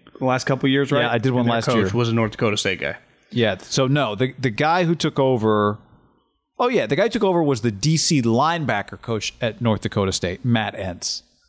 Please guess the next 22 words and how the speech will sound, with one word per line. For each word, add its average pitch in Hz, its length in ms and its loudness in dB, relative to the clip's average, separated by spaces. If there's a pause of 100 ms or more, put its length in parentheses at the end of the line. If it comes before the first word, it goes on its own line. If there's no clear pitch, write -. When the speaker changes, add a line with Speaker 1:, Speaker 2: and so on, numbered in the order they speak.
(460)
Speaker 2:
But 110 280 -2
he 120 100 -2
was 107 200 2
not 104 160 0
the 104 80 -2
offensive 95 400 -4
coordinator. 87 380 -6 (1080)
Speaker 1:
Gotcha. 104 340 -4 (580)
Uh, 139 460 2 (300)
yeah, 190 180 0
I 113 60 -2
mean, 139 160 2
I, 143 160 0 (840)
I 156 80 0
think 190 220 -2
what 151 340 0
this 151 160 2
guy 143 160 0
has 123 180 0
going 127 300 2
for 98 300 0
him, 120 120 0